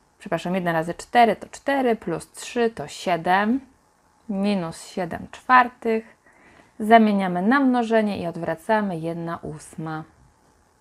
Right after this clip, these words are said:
Skrócić się nie da, wymnażamy górę z górą, dół z dołem, czyli otrzymujemy siedem trzydziestych drugich. Teraz tak, to na ułamek niewłaściwy,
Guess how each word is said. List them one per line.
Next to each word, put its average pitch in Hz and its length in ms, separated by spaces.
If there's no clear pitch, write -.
Skrócić - 480
się 202 220
nie 240 180
da, 226 380
wymnażamy 180 640
górę 165 280
z 156 60
górą, 160 320
dół 156 120
z - 120
dołem, 226 440
czyli 262 260
otrzymujemy 165 640
siedem 202 580
trzydziestych 160 760
drugich. - 640
Teraz 208 340
tak, - 240
to 269 180
na 254 140
ułamek 233 300
niewłaściwy, 240 760